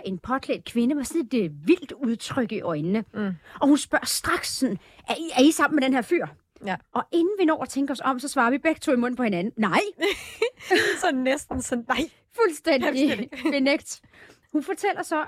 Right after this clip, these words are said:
Speaker 1: til fyren, at der desværre ikke er plads til flere singlefyre, for der er så travlt på swingerklubben i aften. Og der bliver heller ikke lukket nogen ind senere, så han må tage hjem og lade være at komme tilbage.
Speaker 2: Jo.
Speaker 1: Den her stakkels fyr,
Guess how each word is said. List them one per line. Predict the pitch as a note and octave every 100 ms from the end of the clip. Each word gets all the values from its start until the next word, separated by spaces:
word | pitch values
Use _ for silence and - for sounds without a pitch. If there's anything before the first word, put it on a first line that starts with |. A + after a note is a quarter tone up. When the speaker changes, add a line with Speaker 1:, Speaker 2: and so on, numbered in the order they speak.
| - -
Speaker 1:
til | C4
fyren, | - D4 D4 D#4
at | A#3 -
der | A#3+
desværre | C4 - A3 G#3 -
ikke | A3 G#3+
er | A3+
plads | - G#3+ G3+
til | -
flere | - A3 A3+
singlefyre, | D4+ C#4 D4 - A3 E3+ E3 _ _
for | C4
der | C4+ -
er | A#3 B3 -
så | - C4+
travlt | - G#3+ G3+ -
på | B3+
swingerklubben | B3 A#3 G3+ G#3 - G#3+ G#3 -
i | A3+
aften. | E3+ D3 - D3 _ _ _ _ - _
Og | B3+ C4+
der | C#4+
bliver | C4
heller | C4 B3+
ikke | G#3+ A3
lukket | F3+ E3+
nogen | G3 C#4+
ind | C4+ C#4 -
senere, | - A3+ B3 D#4 D#4+
så | - C#4+
han | C4 C4+
må | C4+
tage | - F#3+
hjem | F3+ E4 D#4+ _
og | D4
lade | B3+
være | F#3+ -
at | G3+
komme | A3+
tilbage. | G3 A3+ F3+ D#3 D3 _ _ F#3
Speaker 2:
Jo. | D#3+ - _ _ _ D#4
Speaker 1:
Den | C4+
her | A#3 B3+
stakkels | - F#3 G3+
fyr, | -